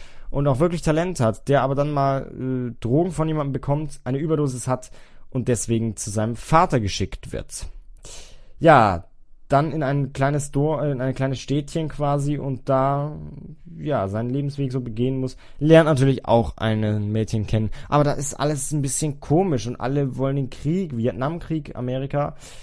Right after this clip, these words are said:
äh, ein bisschen vertuschen und reden nicht gern drüber, aber er ist so interessiert und es ist auf jeden Fall auch ein sehr interessanter Film. Auch die Liebesgeschichte, die ich aber jetzt nicht weiter erläutern werde.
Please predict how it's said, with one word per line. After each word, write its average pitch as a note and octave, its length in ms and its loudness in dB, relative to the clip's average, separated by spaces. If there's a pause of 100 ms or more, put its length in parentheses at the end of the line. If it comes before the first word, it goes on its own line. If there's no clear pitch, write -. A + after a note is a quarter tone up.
(160)
äh, C3+ 240 4
ein C#3 160 -4
bisschen D#3 260 -4
vertuschen F#3 640 -2
und D3 180 -2
reden F3 300 2
nicht E3 220 0
gern D#3 180 4
drüber, C3+ 380 4
aber B2 180 2
er B2 160 -2
ist A#2+ 100 -4
so C3 140 -6
interessiert B2 720 -4
und A#2+ 180 -4
es G#2+ 140 -8
ist A#2 160 -8
auf F#2+ 160 -8
jeden G#2+ 160 -6
Fall G#2 180 -6
auch - 220 -6
ein A2 220 -6
sehr A2+ 180 -4
interessanter A#2 460 -6
Film. C3 260 -4 (340)
Auch G#2+ 220 -2
die A2 140 -4
Liebesgeschichte, A#2+ 720 -4
die G#2 120 -6
ich A#2 80 -2
aber A2 140 2
jetzt G#2+ 180 0
nicht A2+ 140 2
weiter A#2 180 2
erläutern D#3 580 0
werde. C#2+ 260 -8